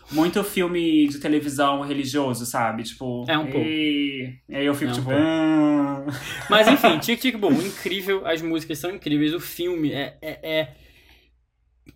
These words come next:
Speaker 2: você não consegue parar de ver, ele é intenso, ele te prende, e, e, e eu acho que isso provavelmente foi de propósito do, do Lin-Manuel Miranda, que ele estreou agora como diretor, não é?
Speaker 1: Sim, foi o primeiro
Speaker 2: E
Speaker 1: filme dele.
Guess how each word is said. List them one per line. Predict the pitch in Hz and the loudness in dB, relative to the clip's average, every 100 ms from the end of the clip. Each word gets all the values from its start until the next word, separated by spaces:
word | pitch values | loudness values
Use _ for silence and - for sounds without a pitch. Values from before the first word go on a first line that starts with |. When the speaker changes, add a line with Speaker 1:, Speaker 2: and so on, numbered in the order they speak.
| _ | _
Speaker 2:
você | - | -4
não | 185 | -2
consegue | 208 226 214 214 | 0 2 2 4
parar | 208 | 4
de | 214 208 | 4 0
ver, | 175 175 | -2 0
ele | 185 | 0
é | 170 | -2
intenso, | 170 _ - 175 180 - 156 | -6 _ 0 2 0 -2 0
ele | 151 | 0
te | 147 | -2
prende, | - - 151 160 175 | -10 -2 2 2 0
e, | 151 156 143 180 175 | 0 0 -4 -2 -2
e, | 160 | 0
e | |
eu | 175 | 2
acho | 175 185 | 2 0
que | - | -8
isso | 202 196 - _ _ _ _ _ _ | -12 -14 -16 _ _ _ _ _ _
provavelmente | 202 214 175 156 | 0 0 0 -4
foi | 160 | -6
de | |
propósito | 151 143 139 147 - | -6 -2 0 0 -4
do, | 139 135 131 | -4 -4 0
do | 135 | 0
Lin-Manuel | 131 160 143 135 | 0 0 0 0
Miranda, | 131 120 151 156 | 2 2 0 -2
que | 135 | -4
ele | 127 127 | -6 -6
estreou | 123 - 127 123 | -8 -6 -4 -2
agora | 123 123 | -2 -6
como | 131 127 | -6 -6
diretor, | 120 113 147 170 | -6 -6 -4 -2
não | 127 | -2
é? | 170 - _ _ _ _ _ _ _ _ _ _ _ | -6 -10 _ _ _ _ _ _ _ _ _ _ _
Speaker 1:
Sim, | - - 131 139 | -8 -2 2 2
foi | 139 | 2
o | 127 | 0
primeiro | 127 135 | 2 2
Speaker 2:
E | 147 | 0
Speaker 1:
filme | 143 | -2
dele. | 131 127 113 113 | -2 -2 -4 -8